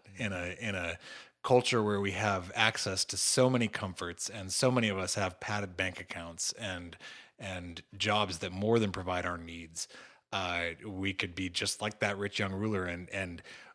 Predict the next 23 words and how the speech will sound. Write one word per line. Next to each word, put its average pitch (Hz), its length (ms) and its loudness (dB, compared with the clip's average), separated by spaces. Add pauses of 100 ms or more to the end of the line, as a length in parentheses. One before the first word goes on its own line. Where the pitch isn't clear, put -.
(440)
be 117 140 6
tempted 165 400 8
to 123 100 6
walk 110 260 6
away 92 220 0
sad. 85 500 0
And 110 140 0
that's 120 180 8
gonna 110 160 2
be 101 120 2
the 92 120 -2
thing 113 280 0
is 92 140 2
for 110 140 4
the 92 80 0
counselor 110 540 0
to - 140 -4
see 92 380 0 (400)
what 117 320 4
is 131 200 8
it 92 220 -2
that 104 140 -2
has 110 520 4